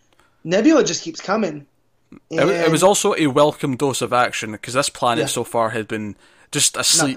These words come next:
Speaker 1: Nothing.
Speaker 2: Yeah. <laughs>
Speaker 1: It was like a, it was like a, a Rex, a Rex, a rest and relaxation spa.
Speaker 2: Yeah.
Speaker 1: You
Speaker 2: Don't
Speaker 1: know?
Speaker 2: get, don't get me wrong. Every single scene with Mantis and Drax was making me
Speaker 1: Yeah.
Speaker 2: laugh. They, they were fantastic.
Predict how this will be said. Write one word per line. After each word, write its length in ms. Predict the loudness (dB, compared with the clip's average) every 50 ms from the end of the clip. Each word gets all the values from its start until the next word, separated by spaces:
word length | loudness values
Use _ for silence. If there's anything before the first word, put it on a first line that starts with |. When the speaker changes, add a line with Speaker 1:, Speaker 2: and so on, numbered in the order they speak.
| -6 -8 -8
Speaker 1:
Nothing. 80 | -8 -8 -10 -18 _ -14 -6
Speaker 2:
Yeah. 320 | -2 0 2 2 2 2 0 -4 -6 -10
<laughs> 180 | -10 -10 -2 2
Speaker 1:
It 60 | 2
was 100 | 4 6
like 140 | 4 4 4
a, 240 | 4 4 4 4 2
it 40 | 2
was 120 | 2 0
like 140 | -2 -2 0
a, 240 | 0 0 0 0 0
a 120 | 0 -2 -2
Rex, 380 | 0 -2 -4 -4 -6 -10 -8 -6
a 160 | -4 -4 -4
Rex, 460 | -6 -8 -8 -8 -8 -10 -14 -18 -18 _ _ _ _ _ -6 -4
a 80 | -4
rest 320 | 0 2 2 2 0 -2 -2
and 120 | -2 2
relaxation 680 | 2 4 4 2 0 -2 -4 -4 -4 -4 -6 -8 -10
spa. 440 | -12 -10 -8 -6 -4 -4 -4 -6 -8 -12 _ -6
Speaker 2:
Yeah. 160 | -4 -4 -4 -6 _ _ _ _ 2
Speaker 1:
You 120 | 4 4
Speaker 2:
Don't 80 | 6 8
Speaker 1:
know? 160 | 6 4 4 0
Speaker 2:
get, 100 | -6 -2
don't 140 | 0 0 2
get 160 | 2 0 0
me 100 | 0 -2
wrong. 360 | -2 2 2 2 2 0 -2 -2 0
Every 300 | 0 0 2 0 -2 -2
single 380 | -2 0 -2 -2 -2 -2 -4
scene 260 | -2 -2 -2 -2 -2 -4
with 140 | -4 -4
Mantis 420 | -4 -2 -2 -2 -4 -6 -8 -8 -8
and 100 | -8 -4
Drax 360 | -2 0 0 0 -2 -4 -8
was 180 | -10 -10 -10 -12 _ _ _ _ _ _ _ _ _ _ _ _ _ -2
making 340 | 0 0 0 0 0 -2
me 60 | -2 -2
Speaker 1:
Yeah. 60 | 0
Speaker 2:
laugh. 400 | 0 0 0 -2 -2 -6 -16 -20 -12
They, 220 | -4 -2 0 0
they 160 | 0 0 0 2
were 160 | 2 0 -2
fantastic. 840 | -2 -2 -2 -2 -2 -2 0 2 2 2 0 -6 -8 -10 -10 -10 -18